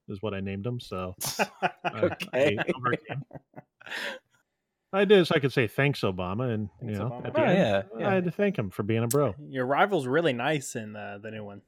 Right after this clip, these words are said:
Speaker 2: compared to
Speaker 1: Yeah.
Speaker 2: the old one.
Speaker 3: Mm-hmm.
Speaker 1: Yeah,
Speaker 3: Yeah.
Speaker 1: it really is. I just couldn't believe what, uh, absolute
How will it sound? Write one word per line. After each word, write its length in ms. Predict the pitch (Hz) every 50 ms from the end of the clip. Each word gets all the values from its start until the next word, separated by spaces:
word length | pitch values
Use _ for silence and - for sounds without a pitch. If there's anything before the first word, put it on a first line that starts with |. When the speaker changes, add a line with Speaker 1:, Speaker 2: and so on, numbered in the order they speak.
| _ _ _ -
Speaker 2:
compared 480 | - 113 - 123 113 113 113 165 190
to 60 | 220 196
Speaker 1:
Yeah. 40 | 165
Speaker 2:
the 140 | 107 104 107
old 140 | 113 117 110
one. 140 | 107 101 104
Speaker 3:
Mm-hmm. 420 | 117 120 110 104 98 95 92 92 92 101 - _ _
Speaker 1:
Yeah, 100 | - 139 190 190
Speaker 3:
Yeah. 40 | 147
Speaker 1:
it 40 | 110
really 280 | 110 110 120 127 123 131
is. 320 | 160 139 107 - - - _ _ _ -
I 100 | 123 135
just 160 | 156 180 -
couldn't 160 | - 170 135
believe 200 | 120 123 127 113
what, 200 | 107 117 117 113
uh, 300 | 113 110 107 107 104 101 - _ _ -
absolute 580 | 131 135 131 - - 135 123 117 113 113 107